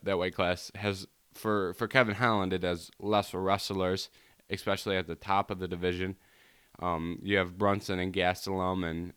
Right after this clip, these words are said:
uh, Chris Weidman, and that's really it. Um, Whitaker mixes it in there. Cannonier mixes it in there a little bit. Vettori, Hermanson.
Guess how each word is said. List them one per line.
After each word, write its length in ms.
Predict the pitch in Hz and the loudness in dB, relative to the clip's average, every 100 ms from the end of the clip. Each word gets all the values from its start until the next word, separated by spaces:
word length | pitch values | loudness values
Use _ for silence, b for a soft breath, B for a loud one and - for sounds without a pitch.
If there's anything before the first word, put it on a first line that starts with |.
| _ | _
uh, 180 | - 78 | -8 -6
Chris 280 | - 104 - | -4 -6 -2
Weidman, 580 | 95 92 95 98 95 92 | 2 2 2 0 0 0
and 100 | 92 | 0
that's 260 | 98 - | 0 -2
really 600 | 98 95 117 143 139 127 - | -6 -2 2 4 4 2 0
it. 380 | 113 123 127 - - | 4 4 4 0 -4
Um, 440 | 101 101 101 92 95 | 0 2 2 0 2
Whitaker 560 | 113 110 117 110 104 - _ - | 2 2 4 4 4 0 _ -6
mixes 440 | 104 104 107 98 | -2 -2 -2 -4
it 100 | 98 | -2
in 140 | 95 95 | -2 0
there. 180 | 95 | -2
Cannonier 520 | 92 104 98 95 95 95 | -2 -2 -2 0 0 0
mixes 380 | 98 - 98 | -2 -4 -6
it 140 | 95 95 | -4 -4
in 100 | 95 | -2
there 140 | 90 | 0
a 40 | 87 | 0
little 260 | 104 104 | 2 2
bit. 260 | 107 107 - B B _ _ - 95 | 4 2 2 B B _ _ -16 -4
Vettori, 800 | 104 98 113 110 110 107 107 101 | -2 -2 4 6 6 6 4 2
Hermanson. 800 | 95 98 110 107 - 107 101 | 0 0 0 -2 0 0 0